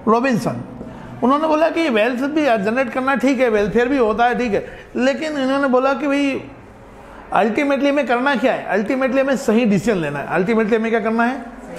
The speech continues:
सही डिसीजन लेना है। और सही डिसीजन लेंगे तभी तो हम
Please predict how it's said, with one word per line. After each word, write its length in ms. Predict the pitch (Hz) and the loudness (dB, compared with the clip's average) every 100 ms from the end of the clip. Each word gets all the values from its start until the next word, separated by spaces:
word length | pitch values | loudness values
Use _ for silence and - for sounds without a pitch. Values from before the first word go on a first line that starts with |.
| - - | -12 -6
सही 320 | - 208 226 - - - - 175 | 2 4 4 0 -6 -10 -2 4
डिसीजन 440 | 214 185 233 208 | 4 4 0 0
लेना 280 | 160 139 143 | -2 -4 -4
है। 160 | 123 - - - - | -8 -10 -14 -10 -2
और 120 | 120 | -2
सही 400 | - - 185 240 240 | -2 0 2 2 4
डिसीजन 420 | 208 - 262 254 | 2 2 0 2
लेंगे 880 | 208 202 220 226 220 262 226 240 - - - - | 2 2 2 0 2 2 2 0 -2 -8 -12 -2
तभी 240 | 214 226 247 | 0 2 0
तो 100 | 262 | 0
हम 260 | 254 240 | 0 -2